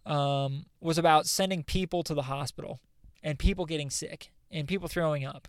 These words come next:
and people getting headaches and all this other stuff. But I never found anything about how palitoxin affects your actual tank when it happens.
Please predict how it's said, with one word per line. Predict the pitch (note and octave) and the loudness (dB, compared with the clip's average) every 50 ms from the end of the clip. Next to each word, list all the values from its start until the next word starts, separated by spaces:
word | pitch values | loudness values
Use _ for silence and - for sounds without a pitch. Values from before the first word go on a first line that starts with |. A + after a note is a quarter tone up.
| - - | -12 -8
and | D#3+ C#3+ C3+ C3+ C3 - | -6 -4 -4 -6 -8 -6
people | - G3 F#3+ G3 | -6 -4 -4 -2
getting | F3 F3+ E3 D#3 C3+ | -2 -2 -4 -2 -4
headaches | B2+ B2+ - - - D#3+ - - - - _ | -4 -6 -8 -10 -14 -16 -16 -16 -18 -18 _
and | - D3+ | -2 0
all | D3+ D3 | 0 0
this | C#3 C3 | 0 -2
other | C3 C3+ | -6 -8
stuff. | C#3 - - - - - - - - - - - - - - _ | -10 -14 -16 -18 -20 -20 -20 -20 -20 -20 -20 -20 -20 -20 -10 _
But | D#3+ E3 | 0 2
I | E3 | 4
never | F#3 A3+ C#4 - | 6 6 6 6
found | C4+ C4 B3+ A#3 A3 | 6 4 2 4 0
anything | G#3 G3+ G3 F#3 F3+ E3+ | 0 0 0 -2 -2 0
about | D#3 D3+ D3+ E3 | 2 2 0 0
how | E3 E3+ F#3 F#3+ F#3+ D#3+ | 0 -2 2 2 2 2
palitoxin | - - - F#3 F#3 F#3+ G3+ F#3 C#3+ - D#3 C#3+ C#3+ C3 - D#3 D3+ - | 0 -2 -2 0 2 2 2 0 0 -2 -2 -2 -2 -4 -6 -8 -6 -8
affects | D3+ - - - E3+ D3 C#3+ C#3 - - - - - _ _ _ _ _ _ | -10 -10 -2 0 0 0 0 -2 -4 -8 -8 -8 -12 _ _ _ _ _ _
your | G3+ D3+ D3 - | -4 -4 -4 -2
actual | E3+ C#3+ C#3+ C#3+ - - D3 C#3+ | -4 -6 -6 -6 -8 -6 -6 -8
tank | - - G3+ B3 G#3 D#3 C#3 - | -6 -6 -8 -8 -8 -10 -10 -10
when | D#3 C#3+ | -8 -6
it | C#3+ C#3+ | -6 -6
happens. | D#3 F#3 G#3 - - - - - | -6 -8 -10 -12 -14 -16 -18 -18